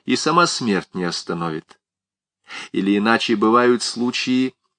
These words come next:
и не так редко, что красоту жизни можно ощутить, лишь заплатив за неё ценою самой жизни. Здесь зерно замысла египетских ночей, да и каменного гостя.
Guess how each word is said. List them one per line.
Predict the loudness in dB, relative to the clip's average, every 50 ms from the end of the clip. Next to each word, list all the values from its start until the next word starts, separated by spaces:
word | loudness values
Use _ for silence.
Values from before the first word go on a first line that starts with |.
| _ _
и | -8 -6
не | -4
так | -2 -2 -4 -2 0
редко, | 4 6 6 6 6 2 -2 -6 -6 -6 -6
что | -6 -6 -4 -2 -2 0
красоту | 2 0 2 2 0 -2 -2 0 -2 -2
жизни | -2 -2 -2 -2 -2 -2 -2 -4 -4 -4
можно | -2 0 -2 0 0 -2
ощутить, | -2 -2 -4 -6 -6 -4 -6 -6 -6 -8 -8 -6 -6 -6 -8 -8
лишь | -6 -4 -2 -2 -2 -4
заплатив | -6 -4 -4 -4 -4 -2 -2 -4 -4 -4 -6 -6 -4 -4 -4 -4
за | -4 -4
неё | -4 -2 -2 -2 0 0 -2 -2 -4 _ _ _ _ _ _ _
ценою | -14 -6 -4 -2 -2 0 0 0 0 0 -2
самой | -2 -6 -6 -4 -4 -6
жизни. | -6 -6 -6 -8 -8 -10 -14 -16 _ _ _ _ _ _ _ _ _ _ _ _ _ _ -12
Здесь | -12 -10 -2 4 6 8 8 8 6 4 -2 -6 -8 -10
зерно | -8 -2 0 2 2 2 2 0 0 0 0
замысла | 0 0 2 4 4 4 4 2 0 -4 -4 -6 -4 -4 -4 -4 -6 -8 _ _ _ _ _ _ -8
египетских | -2 2 2 2 2 0 -4 -6 -6 -6 -6 -6 -8 -8 -8 -8 -8 -8
ночей, | -8 -8 -8 -4 0 0 2 2 0 -2 _ _ _ _ _ _ _ _ _ _ _ _ _
да | 0 2 2
и | 2 2
каменного | 0 -2 -4 -4 -4 -6 -8 -6 -6 -6 -6
гостя. | -6 -6 -8 -8 -10 -12 -12 -14